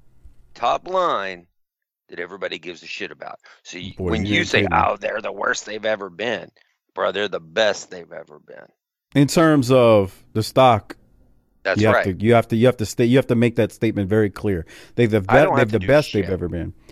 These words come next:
Speaker 2: They're not the best they've ever been in terms of ratings, but a lot
Speaker 1: They're
Speaker 2: goes
Speaker 1: not
Speaker 2: into
Speaker 1: the
Speaker 2: ratings,
Speaker 1: best they've
Speaker 2: too.
Speaker 1: ever been. In twenty eighteen, they were higher. But the point I'm making is, is that, yeah, would they like higher T V ratings?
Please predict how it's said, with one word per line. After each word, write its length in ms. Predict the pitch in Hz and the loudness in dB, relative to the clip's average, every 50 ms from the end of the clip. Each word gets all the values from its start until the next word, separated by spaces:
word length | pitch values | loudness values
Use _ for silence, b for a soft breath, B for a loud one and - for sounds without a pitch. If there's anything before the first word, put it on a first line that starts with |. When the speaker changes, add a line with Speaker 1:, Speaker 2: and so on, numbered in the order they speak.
| b b b b - | b b b b 2
Speaker 2:
They're 140 | 131 143 | 4 6
not 240 | 143 160 202 254 233 | 6 6 6 6 4
the 60 | - 175 | 4 4
best 240 | 156 170 156 147 - | 6 4 4 4 4
they've 160 | 147 131 123 | 2 4 4
ever 180 | 127 113 120 | 2 2 2
been 160 | 110 101 113 113 | 2 4 4 4
in 100 | 107 101 | 4 2
terms 280 | - 131 117 107 95 | 2 0 0 0 0
of 100 | 95 90 | 0 2
ratings, 480 | 104 120 113 101 82 73 67 - - - | 2 4 4 2 0 -4 -8 -12 -16 -8
but 220 | _ - 117 110 | _ 2 2 4
a 20 | 110 | 4
lot 260 | 113 123 123 117 98 | 6 4 4 4 4
Speaker 1:
They're 100 | 113 113 | 2 2
Speaker 2:
goes 60 | 104 | 4
Speaker 1:
not 100 | - - | 2 2
Speaker 2:
into 100 | 101 98 | 2 2
Speaker 1:
the 80 | 104 113 | 2 2
Speaker 2:
ratings, 240 | 120 - - - | 4 4 2 2
Speaker 1:
best 60 | 175 160 | 0 -2
they've 120 | 160 147 | -4 -2
Speaker 2:
too. 80 | - 139 | 0 0
Speaker 1:
ever 220 | 143 143 131 120 | 0 -2 -2 -6
been. 200 | 101 104 101 98 | -10 -10 -10 -10
In 120 | 101 98 | -12 -16
twenty 320 | 92 - - 147 151 151 143 | -18 -18 -16 -16 -12 -8 -6
eighteen, 520 | 135 120 113 98 - - - 135 131 123 | -6 -6 -6 -8 -14 -12 -10 -8 -6 -6
they 120 | 110 104 101 | -6 -6 -8
were 160 | 95 87 85 | -8 -10 -12
higher. 420 | - - 120 120 123 120 110 95 | -10 -8 -6 -6 -4 -4 -4 -6
But 220 | 92 87 95 - - | -8 -10 -12 -12 -12
the 60 | 92 | -14
point 320 | - - - 165 175 175 151 | -12 -10 -6 -4 -2 -2 -2
I'm 160 | 123 113 113 | -4 -4 -2
making 340 | 120 127 131 - - 113 95 | -2 -2 -2 -4 -6 -8 -6
is, 380 | 90 85 85 82 76 - b b b b b b b b b b b _ | -6 -6 -6 -8 -10 -14 b b b b b b b b b b b _
is 300 | - 131 135 123 110 101 | -6 -6 -6 -6 -8 -8
that, 280 | 101 110 110 107 101 - _ _ _ _ _ _ _ _ _ _ _ _ _ 113 123 147 | -4 -2 -2 -2 -2 -4 _ _ _ _ _ _ _ _ _ _ _ _ _ _ _ _
yeah, 440 | 147 131 135 131 131 160 165 165 - - - 120 | _ _ -8 -4 -2 2 2 2 0 -2 -6 -10
would 180 | 117 127 120 101 | -10 -10 -6 -4
they 180 | 120 131 147 | -4 -4 -2
like 300 | 151 151 147 143 135 - | -2 -2 -2 -2 -4 -6
higher 300 | - 117 107 107 107 104 | -10 -12 -10 -10 -12 -12
T 180 | - - 110 98 | -14 -16 -18 -16
V 180 | 90 90 85 | -16 -16 -16
ratings? 460 | 76 80 80 80 - 71 64 _ _ | -12 -12 -12 -12 -12 -14 -20 _ _